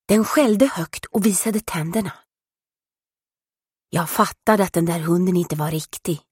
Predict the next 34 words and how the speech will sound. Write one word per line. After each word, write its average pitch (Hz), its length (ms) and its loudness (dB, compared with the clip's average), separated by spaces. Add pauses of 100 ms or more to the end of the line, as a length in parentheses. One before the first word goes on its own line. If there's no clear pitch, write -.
(1000)
Maj 220 380 4
var 214 160 4
ett 185 80 -2
spöke 180 540 -2
och 208 80 2
kunde 180 220 0
framkalla 165 640 -2
spökbilder 214 1000 -2
från - 200 -2
ingenstans. - 1000 -4 (720)
Ändå 185 260 4
flämtade 185 640 -4
jag 165 140 -6
till. - 320 -10 (1200)
Men 208 200 6
Matilda 208 540 2
gjorde 233 280 4
mer 254 360 2
än 180 140 -2
så. - 300 -12 (760)
Hon - 420 4
blev 370 160 8
så 247 180 -2
rädd 185 240 2
att 196 120 -2
hon 190 120 2
ramlade 185 360 4
baklänges 214 760 0
och 214 80 0
satte - 340 -2
sig 165 160 2
i 160 40 6
en 175 60 2
lerpöl. 226 760 -4